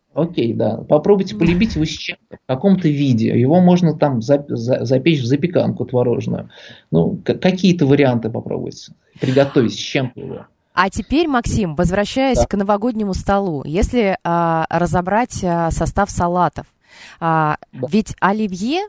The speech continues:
Speaker 2: по сути, там, если он с морковкой делается, ан-, то
Speaker 1: Да.
Speaker 2: там и овощи,
Speaker 1: Мгм.
Speaker 2: а,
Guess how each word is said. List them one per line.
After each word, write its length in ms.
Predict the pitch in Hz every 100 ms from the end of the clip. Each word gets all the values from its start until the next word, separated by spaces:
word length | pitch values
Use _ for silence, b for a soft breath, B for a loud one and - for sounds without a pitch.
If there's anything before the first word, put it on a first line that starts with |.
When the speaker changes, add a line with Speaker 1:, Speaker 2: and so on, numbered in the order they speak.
| _ -
Speaker 2:
по 140 | 185
сути, 480 | 185 208 185 - 127 -
там, 220 | 175 214 233
если 300 | 147 - 185
он 80 |
с 80 | 170
морковкой 460 | 170 165 269 - 165
делается, 580 | 143 131 131 - 143 151 _ _
ан-, 200 | - 147 - _ b b _
то 100 | 190
Speaker 1:
Да. 60 | 190
Speaker 2:
там 240 | 220 220 -
и 180 | 220 285
овощи, 600 | 262 247 175 147 - 135 135 - - _ _ _ _ _ _ _ -
Speaker 1:
Мгм. 400 | 139 123 113 -
Speaker 2:
а, 260 | 170 160